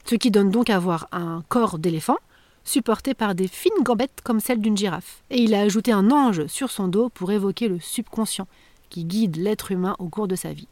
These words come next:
On y découvre aussi ces fameuses montres molles dans un parcours bucolique et enivrant, ainsi qu'une immense étendue de gros œufs lumineux sur lesquels il vous faudra taper pour que change la couleur. Ce parcours en pleine nature met aussi en avant sa contribution dans un film d'Hitchcock,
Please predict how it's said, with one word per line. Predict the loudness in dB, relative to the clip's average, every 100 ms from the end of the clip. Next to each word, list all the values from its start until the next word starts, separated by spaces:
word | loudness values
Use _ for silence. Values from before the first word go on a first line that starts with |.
| _
On | 4 6
y | 8
découvre | 6 4 2 2
aussi | 0 -2
ces | -4
fameuses | -2 2 2 2 2
montres | 0 -2 -4
molles | -2 0 0 0
dans | 0 -2
un | -4
parcours | -4 -8 -8 -8
bucolique | -6 2 2 2 -2 -2 -6 -8
et | -8 -4 2
enivrant, | 6 6 4 0 -8 -16 -6
ainsi | -2 -2 -2
qu'une | 0 4
immense | 6 6 6 2
étendue | -2 -2 -2 -2 -6 _ -16 -4
de | -2
gros | 0 4 4 4 0 0 0
œufs | -2 -6 -20 -4
lumineux | 4 6 8 8 4
sur | 2 0
lesquels | 0 0 -2
il | -2
vous | -4
faudra | -6 -8 -4
taper | -2 -2 -2
pour | -6 -10
que | -10
change | -4 -2 -2
la | -4
couleur. | -8 -12 -12 -20 _ -20 -20 -8
Ce | -2
parcours | 0 0 0 0
en | 0
pleine | 0 2
nature | 2 0 -4 -4 0
met | 0
aussi | 0 -2 0
en | 2
avant | 2 0 -2
sa | -6
contribution | -6 -4 -2 -4 -4 -4
dans | -2 -2
un | -4
film | -2 -2
d'Hitchcock, | -2 -6 -10 -12